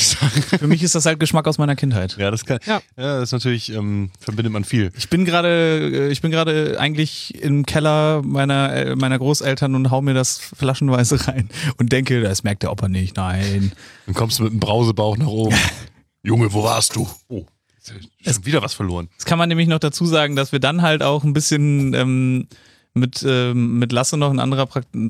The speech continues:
Speaker 2: Praktikant, der auch zu, zu Mats Zeiten gleichzeitig da war.
Speaker 1: Die goldene Ära, würde ich fast
Speaker 2: Und,
Speaker 1: sagen.
Speaker 2: äh, wir haben da nachmittags doch auch einige Zeit damit verbracht, den Gary, äh, Facebook-Account zu scannen. Und da passieren auf jeden Fall interessante Sachen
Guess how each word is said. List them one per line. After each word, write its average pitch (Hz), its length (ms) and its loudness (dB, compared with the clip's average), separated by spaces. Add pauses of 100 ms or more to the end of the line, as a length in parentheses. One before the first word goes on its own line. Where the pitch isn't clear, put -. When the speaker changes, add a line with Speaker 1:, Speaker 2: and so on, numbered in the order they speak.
Speaker 2:
Praktikant, 127 440 -2
der 120 100 2
auch 123 80 0
zu, 123 480 -2 (100)
zu - 140 -6
Mats 120 320 0
Zeiten 123 320 -2
gleichzeitig 123 400 -2
da 123 240 -2
war. 127 180 0
Speaker 1:
Die 117 120 -2
goldene 131 360 2
Ära, 120 280 2
würde 92 100 -4
ich 92 80 -6
fast 98 180 -6
Speaker 2:
Und, 143 140 0
Speaker 1:
sagen. 147 140 2
Speaker 2:
äh, 131 40 -6
wir 135 120 0
haben 160 340 0 (160)
da 147 460 0
nachmittags 160 800 0
doch 156 280 -2
auch 147 220 0
einige 151 360 -2
Zeit 147 200 0
damit 147 240 0
verbracht, 139 540 0
den 131 300 0
Gary, 139 720 0
äh, - 120 -10
Facebook-Account 117 920 -2
zu - 120 -2
scannen. 131 560 0 (480)
Und 135 240 2
da 170 320 4
passieren 170 480 0
auf 147 100 -2
jeden 151 140 0
Fall 147 100 0
interessante 139 400 2
Sachen 98 380 0